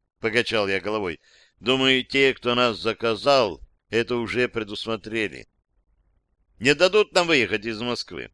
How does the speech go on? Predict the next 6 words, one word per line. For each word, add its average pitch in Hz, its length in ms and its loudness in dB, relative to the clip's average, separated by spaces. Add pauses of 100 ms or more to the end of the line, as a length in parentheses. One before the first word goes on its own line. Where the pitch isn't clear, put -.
(420)
Поэтому 156 400 2
выход 143 300 0
один: 110 380 -2 (240)
найти 110 520 -2
и 156 40 0
уничтожить. 107 800 -4